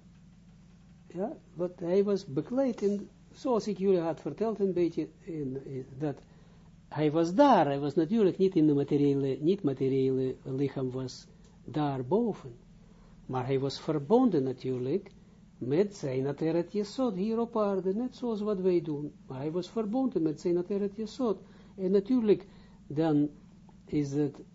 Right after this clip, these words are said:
is dat, heeft het wel steeds te maken met deze wereld, want zijn nefesh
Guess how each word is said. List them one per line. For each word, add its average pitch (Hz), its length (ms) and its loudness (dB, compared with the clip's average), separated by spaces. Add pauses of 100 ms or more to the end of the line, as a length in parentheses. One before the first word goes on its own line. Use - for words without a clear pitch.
(140)
is 147 260 -2
dat, 139 240 -2
heeft 175 420 0
het 131 180 -4
wel 214 340 0 (240)
steeds - 720 -4 (380)
te 151 120 0
maken 190 460 2
met 131 200 0
deze 202 340 0
wereld, 170 300 4
want 143 240 -4
zijn 135 340 -2 (140)
nefesh 180 720 -2